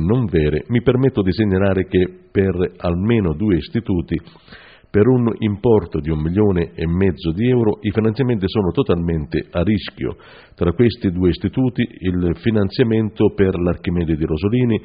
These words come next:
per un importo di settecentocinquantamila euro è stato già messo in salvaguardia e di conseguenza in procinto di essere perduto.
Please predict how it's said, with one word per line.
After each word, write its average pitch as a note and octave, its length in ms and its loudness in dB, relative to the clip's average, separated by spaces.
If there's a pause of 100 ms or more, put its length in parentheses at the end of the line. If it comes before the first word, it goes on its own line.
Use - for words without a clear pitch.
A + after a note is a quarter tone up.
(280)
per F2 140 -2
un F#2+ 120 2
importo F2+ 440 -2
di E2 100 -2
settecentocinquantamila E2 1300 -2
euro G#2+ 360 2 (280)
è F#2 80 -6
stato G2 280 2
già F2 160 -2
messo G2 360 0
in E2 100 0
salvaguardia E2 800 0 (140)
e G2 100 0
di G2 120 0
conseguenza E2+ 840 0
in F#2 180 -2
procinto D#2 580 -4
di F#2+ 200 0
essere D#2 420 -4
perduto. D2+ 720 -4